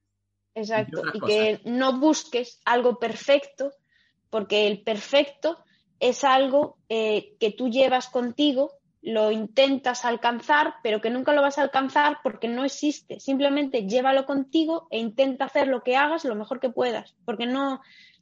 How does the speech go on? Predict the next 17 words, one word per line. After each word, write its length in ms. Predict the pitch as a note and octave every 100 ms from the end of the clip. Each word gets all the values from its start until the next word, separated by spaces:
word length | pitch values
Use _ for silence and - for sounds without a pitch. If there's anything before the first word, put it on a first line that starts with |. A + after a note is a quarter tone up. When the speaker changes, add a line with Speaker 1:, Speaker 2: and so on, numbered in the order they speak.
| _ _ _ _ _ _ -
Speaker 1:
es 140 | C#4
una 220 | D4 C#4+
compañera 500 | C#4+ C4 C#4 C#4 C#4+
de 120 | C#4+
viaje, 500 | C#4+ D#4 D#4 - E4 - _
la 140 | A3 G#3+
perfección, 580 | A3 A#3+ A#3+ D4 D#4+ F#4+ G4 _
pero 200 | A3+ A3
no 280 | A3+ B3 B3
es 280 | B3 A#3 -
un 100 | A3
destino, 580 | G3 - B3+ B3 F#3+ -
nunca 320 | A#3 B3+ G#3
vas 240 | F#3+ G3+ G3
a 40 |
llegar. 340 | F#3+ F#3+ F#3+ - _ _ _ _ _ _
Speaker 2:
Exacto. 440 | A#2 - G2 -